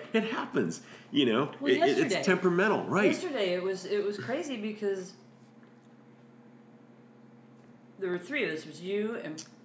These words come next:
Speaker 1: Paul.
Speaker 2: Paul from New
Speaker 1: Yeah.
Speaker 2: Zealand and I. And we were all kind of clustered together. And, like, Paul was sort of in the middle.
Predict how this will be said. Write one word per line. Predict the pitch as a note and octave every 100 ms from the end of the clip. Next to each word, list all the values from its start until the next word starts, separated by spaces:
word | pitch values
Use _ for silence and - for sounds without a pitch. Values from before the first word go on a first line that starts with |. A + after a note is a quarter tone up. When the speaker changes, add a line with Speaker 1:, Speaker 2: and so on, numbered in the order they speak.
| -
Speaker 1:
Paul. | - G2+ F2 F2 -
Speaker 2:
Paul | G3 F3+ F#3
from | F#3 F3+
New |
Speaker 1:
Yeah. | E3+ -
Speaker 2:
Zealand | - E3 E3
and | - D3+
I. | C3+ B2+ C3 - - - -
And | D3+
we | F3 F#3
were | F3+ E3 D3+ D#3 - - - - - - -
all | F3 F#3+
kind | - A3
of | G3 E3+ -
clustered | F3+ E3 - D#3+ -
together. | - D3 B2+ B2+ - - - - - - - - - - - - - - - - -
And, | - E3 E3 D#3+ D#3 D#3 - - - - - - - - - - - - -
like, | C#3+ - - -
Paul | - F3+
was | F#3 F3+
sort | F3
of | D#3
in | D3+
the |
middle. | D3+ D#3 C#3+ B2+